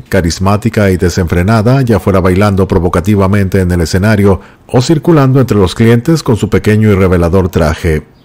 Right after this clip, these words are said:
Ella era absolutamente diferente a las mujeres de su círculo. Era imposible resistirse a sus ojos.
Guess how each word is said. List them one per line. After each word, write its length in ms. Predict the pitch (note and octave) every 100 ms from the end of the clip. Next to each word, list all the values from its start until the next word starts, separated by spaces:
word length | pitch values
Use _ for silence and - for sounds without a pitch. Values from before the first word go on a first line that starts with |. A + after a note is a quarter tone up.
| _
Ella 380 | G2+ G2 G2+ G2
era 160 | G2
absolutamente 720 | G2 - G2+ G2 G2+ G2+ F2+ F#2+
diferente 500 | F#2 G2 G2+ A2 D3+
a 60 |
las 180 | B2+ G2+
mujeres 460 | F#2+ - G#2 G2 F#2+
de 100 | F#2+
su 160 | A2
círculo. 640 | F#2+ F2 D#2+ F2 E2+ D#2 - - _
Era 200 | - D#3+
imposible 580 | D#3+ D3+ C3 C3+ B2+ C#3
resistirse 640 | G#2+ F2+ E2+ A2+ F#2+ -
a 80 | G#2
sus 240 | F#2 G2 -
ojos. 480 | D#2+ - D#2 -